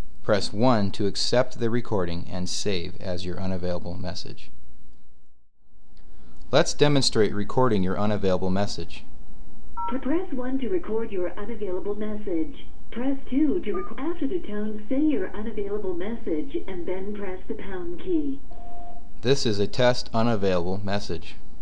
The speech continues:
Speaker 2: Thank you. Press one to accept this recording. Press two to listen to it.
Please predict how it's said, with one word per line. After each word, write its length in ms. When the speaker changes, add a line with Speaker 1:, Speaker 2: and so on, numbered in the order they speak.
Speaker 2:
Thank 340
you. 480
Press 320
one 380
to 140
accept 400
this 200
recording. 640
Press 260
two 240
to 160
listen 440
to 160
it. 200